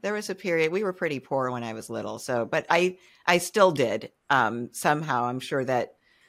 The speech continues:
something was sacrificed so that I could be at the doctor that they wanted to go take me to. But, um,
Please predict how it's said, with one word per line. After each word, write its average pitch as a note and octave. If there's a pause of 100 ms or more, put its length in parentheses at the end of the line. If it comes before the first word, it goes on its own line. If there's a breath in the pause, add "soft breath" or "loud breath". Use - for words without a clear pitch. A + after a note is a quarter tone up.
(220)
something D#3
was C3+
sacrificed C3+
so C3
that B2
I B2
could C3+
be C3
at A#2
the B2+
doctor A#2+
that A2+
they A#2+
wanted A#2
to D3+
go A#2+ (120)
take C3+
me B2
to. A#2+
But, B2 (840)
um, C#3+